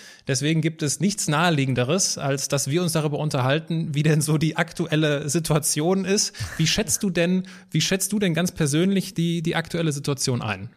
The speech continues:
Am sechsundzwanzigsten März übrigens, heute.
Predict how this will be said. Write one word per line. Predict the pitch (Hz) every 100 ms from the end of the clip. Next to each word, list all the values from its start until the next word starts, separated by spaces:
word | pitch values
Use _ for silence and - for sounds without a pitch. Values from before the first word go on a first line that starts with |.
| _ -
Am | 156 185 196 196
sechsundzwanzigsten | 123 127 180 - 156 156 143 139 - 120
März | 98 92
übrigens, | - 110 101 104 - - - _ _
heute. | - 113 131